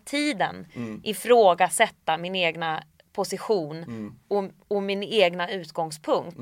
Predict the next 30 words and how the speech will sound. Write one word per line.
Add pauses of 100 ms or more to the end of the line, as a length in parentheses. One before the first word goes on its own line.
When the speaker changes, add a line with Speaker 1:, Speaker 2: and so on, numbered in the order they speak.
Speaker 2:
Mm. (180)
Speaker 1:
för
att
jag
inte
ska
bli
dogmatisk,
för
Speaker 2:
Mm.
Speaker 1:
att
jag
inte
ska
fastna
i
att
jag (340)
tror
att
jag
är
allsmäktig
och
Speaker 2:
Mm.
Speaker 1:
vet
allt
hela
tiden.
Speaker 2:
Mm.